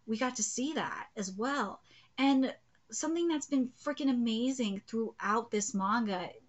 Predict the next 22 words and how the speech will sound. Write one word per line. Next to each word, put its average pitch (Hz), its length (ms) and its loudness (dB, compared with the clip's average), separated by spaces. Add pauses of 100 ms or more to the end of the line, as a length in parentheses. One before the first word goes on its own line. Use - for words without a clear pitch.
(200)
even 240 320 0
before 220 420 0
tw-, 220 340 -4
um, 180 440 -2 (100)
you 214 120 -2
know, 180 400 -2
the 196 100 -6
chapters 202 360 -6
in 196 60 -4
twenty 196 240 -6
twenty-one, 190 720 0 (640)
we, 247 460 0 (100)
um, 208 480 -2 (140)
got 254 220 -4
to, 233 180 0
we're, 240 260 0 (100)
we're 233 120 -2
slowly 269 440 2
starting 240 440 -2
to 214 40 0
see 233 600 -2
how, 233 760 0